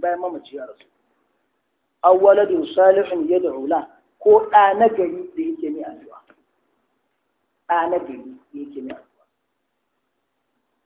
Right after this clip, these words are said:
Lura, yad'u lahu, da yake mai addu'a. Ba a ce da ya sa ake mai addu'a ba. Shi ɗan ne zai buɗe baki ya ce, "Ya Allah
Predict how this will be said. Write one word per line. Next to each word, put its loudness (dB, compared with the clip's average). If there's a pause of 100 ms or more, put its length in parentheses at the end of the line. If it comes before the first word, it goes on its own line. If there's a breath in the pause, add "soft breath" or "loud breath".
(140)
Lura, 0 (240)
yad'u 2
lahu, 0
da -4
yake 0
mai -6
addu'a. -16 (400)
Ba -4
a -10
ce -8
da -6
ya -4 (120)
sa 0
ake -6 (100)
mai -6
addu'a -12
ba. -20 (880)
Shi -12
ɗan 4
ne 4
zai 4
buɗe 0
baki -4
ya -8
ce, -10
"Ya 0
Allah -4